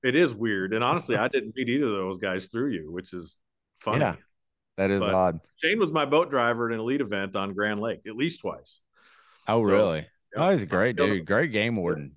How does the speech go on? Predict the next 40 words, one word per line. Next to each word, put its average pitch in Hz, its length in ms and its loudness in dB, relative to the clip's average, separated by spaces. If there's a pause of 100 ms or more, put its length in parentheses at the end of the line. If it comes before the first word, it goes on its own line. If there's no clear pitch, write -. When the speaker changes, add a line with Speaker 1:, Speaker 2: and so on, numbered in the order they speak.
Speaker 2:
He's 113 220 -4
really 101 320 2
Speaker 1:
I - 40 -6
Speaker 2:
good 85 180 -6
game 82 220 -6
warden. - 320 -14 (400)
Speaker 1:
killed 135 180 4
a 117 320 4
turkey 139 320 0
with 127 180 -4
him, 139 300 0
and 110 300 -2
Brandon 120 340 2
Lester 127 500 0
was 117 200 -4
with 123 240 0
us 127 200 2
on 123 180 2
that 120 180 -4
hunt, 120 280 -4 (160)
um, 95 380 -6
who's 104 220 -8
an 101 60 -6
Elite 107 220 -6
Series 113 300 -6
pro 110 240 -2
too. 120 380 -4
And, 92 280 -6
and, 95 240 -8
uh, 92 80 -4
yeah, 104 220 -2
Shane, 107 520 -6
Shane's 110 260 -10
got 160 180 -6
the 123 80 -8
hookups. - 520 -8 (220)
Speaker 2:
Oh, 95 180 0
yeah, 123 240 2
he 107 80 0
does. 85 380 -2